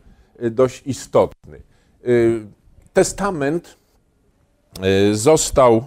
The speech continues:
otwarty zaraz po śmierci w tysiąc osiemset dziewięćdziesiątym szóstym roku.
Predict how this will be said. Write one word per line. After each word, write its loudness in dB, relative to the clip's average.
otwarty -2
zaraz -2
po -6
śmierci -4
w -16
tysiąc -8
osiemset -2
dziewięćdziesiątym -12
szóstym -12
roku. -4